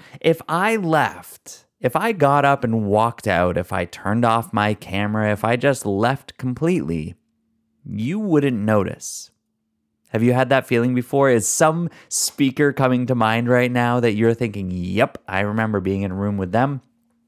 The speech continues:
It happened ten minutes ago, and I felt like I could just leave and you wouldn't even know"? This is not the thought that you want to feel.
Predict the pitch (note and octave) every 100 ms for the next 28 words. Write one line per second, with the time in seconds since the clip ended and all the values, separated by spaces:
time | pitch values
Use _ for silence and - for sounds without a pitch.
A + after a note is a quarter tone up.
0 | _ _ - F2+ F#2+ A2+ G#2 A#2+ D3+ E3
1 | C3+ - F#2 F2 F2+ - - - - -
2 | A2+ G#2+ G#2+ G#2 G2 _ - _ - G#2
3 | G#2+ A2+ A2+ A#2+ - - G#2 G2+ F#2+ F#2
4 | F#2 F#2 - F#2+ G2 - F2 F2+ E2+ F2
5 | E2+ E2+ F2 E2+ E2 F2+ F2 F2 F2+ F2
6 | E2+ F2+ - - _ _ _ _ _ _
7 | _ - A3+ A#3+ F3+ D#3+ D#3+ D3 D3 D3
8 | - - - B2+ A#2+ - C3+ A2 F#2 -
9 | A2 - G2+ A2 C#3 D#3+ D#3+ A#2+ A2+ B2+
10 | - A#2 G#2+ - D3 C#3+ G#2 A2